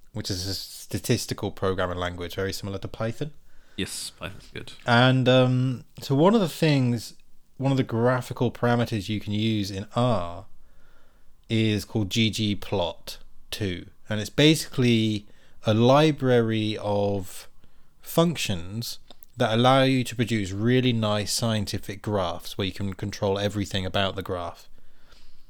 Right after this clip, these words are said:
Speaker 1: I don't even know how to use it properly because it's so in-depth. And I'm just like, "Oh, can you just write me an R script that, uh, allows me to analyze the distribution of data points?" And it's just used G G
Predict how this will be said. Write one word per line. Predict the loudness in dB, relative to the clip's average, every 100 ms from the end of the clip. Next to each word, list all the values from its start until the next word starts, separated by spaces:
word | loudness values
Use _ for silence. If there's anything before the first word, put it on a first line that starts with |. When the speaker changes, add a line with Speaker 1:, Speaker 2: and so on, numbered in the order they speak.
| -16 -16 -16 -14 -14 -12 4
Speaker 1:
I | 6 10
don't | 10
even | 10 8
know | 6
how | 6
to | 4
use | 6 6
it | 2
properly | -2 -2 -4
because | -4 -4
it's | -2 2
so | 6 6
in-depth. | 6 2 2 2 0 -4 -10 -8 -10 -12 -10 2
And | 6
I'm | 6
just | 6 6
like, | 6 6
"Oh, | 8 8 6 4
can | 2
you | 4
just | 4 4
write | 4 4
me | 4
an |
R | 4 4
script | 2 2 2 0 0
that, | 2 4 2 -2
uh, | 2 4 4
allows | 4 4 4
me | 0
to | -2
analyze | 0 2 2 2
the | -2
distribution | -4 -4 -2 -2 -2 -2
of | 2
data | 2 2
points?" | -2 -4 -8 -10 -10 -12 -14 -16 -18 -18 -18 -20 -20 2
And | 6 6
it's | 4
just | 4 6 6 6
used | 6 6 4
G | 2
G | 4 2 0